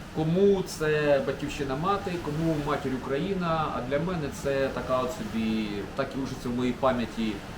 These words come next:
тітка Батьківщина, що в моїй ситуації дуже символічно.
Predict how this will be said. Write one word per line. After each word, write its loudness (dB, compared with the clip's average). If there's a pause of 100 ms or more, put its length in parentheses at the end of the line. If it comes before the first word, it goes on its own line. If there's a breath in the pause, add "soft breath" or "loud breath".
(500)
тітка 0
Батьківщина, 0 (720)
що -2
в 4
моїй 4
ситуації 2
дуже 0
символічно. -2